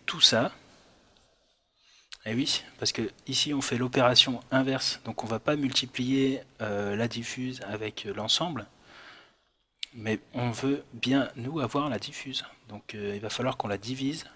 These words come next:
par tout le reste. Donc toute l'opération de lighting là,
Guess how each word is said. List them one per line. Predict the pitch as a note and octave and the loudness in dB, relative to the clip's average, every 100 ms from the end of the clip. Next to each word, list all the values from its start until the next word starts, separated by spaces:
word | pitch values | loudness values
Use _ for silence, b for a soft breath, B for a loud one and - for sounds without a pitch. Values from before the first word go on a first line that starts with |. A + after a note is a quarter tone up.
| - | -6
par | G#2+ | -6
tout | - D3 | -4 -2
le | |
reste. | A#2+ E3 - - - _ _ _ _ _ _ _ _ _ _ _ _ | -2 -2 -4 -10 -18 _ _ _ _ _ _ _ _ _ _ _ _
Donc | G2+ - | -16 -12
toute | - - | -8 -6
l'opération | A#2+ B2 A#2+ B2+ | 0 2 2 0
de | A2 | -2
lighting | F#2 - E3+ | -4 -4 -2
là, | D3+ | -2